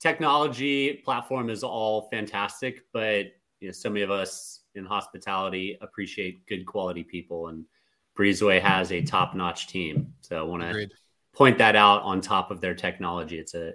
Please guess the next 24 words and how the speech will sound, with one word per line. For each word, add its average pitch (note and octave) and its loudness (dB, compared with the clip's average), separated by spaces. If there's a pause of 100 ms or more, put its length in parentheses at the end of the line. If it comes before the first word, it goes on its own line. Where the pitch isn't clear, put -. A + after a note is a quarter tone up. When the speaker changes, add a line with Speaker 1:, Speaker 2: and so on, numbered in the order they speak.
Speaker 1:
a F2+ -14
great E2+ -2 (720)
company G#2+ 6
full G2+ 4
of E2+ 0
great F2+ -2
people. D#2 -10 (1160)
Speaker 2:
I C3 -2
agree B2+ -2
with A#2+ -6
that A#2 -6
statement. A2+ -8 (140)
A - -20
lot B2 0
of A2+ -2
good A2 -4
people G#2+ -6
there, G#2+ -4 (220)
and, A2 -6
uh, G#2 -2 (340)
they, A2+ 0 (100)
they A#2 -2
love B2 -2
us C#3 -2